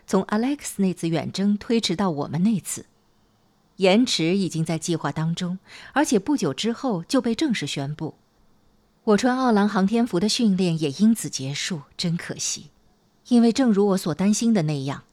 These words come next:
多功能实验舱和欧洲机械臂的发射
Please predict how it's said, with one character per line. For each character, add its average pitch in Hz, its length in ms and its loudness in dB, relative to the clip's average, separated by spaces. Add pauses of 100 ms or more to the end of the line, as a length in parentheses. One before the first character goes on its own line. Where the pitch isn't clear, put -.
(300)
多 240 160 6
功 240 220 0
能 190 160 4
实 185 200 0
验 185 140 0
舱 185 400 -2
和 185 120 -2
欧 196 200 2
洲 214 160 0
机 226 160 -6
械 208 200 -2
臂 175 160 -2
的 143 80 -4
发 208 240 -4
射 143 280 -4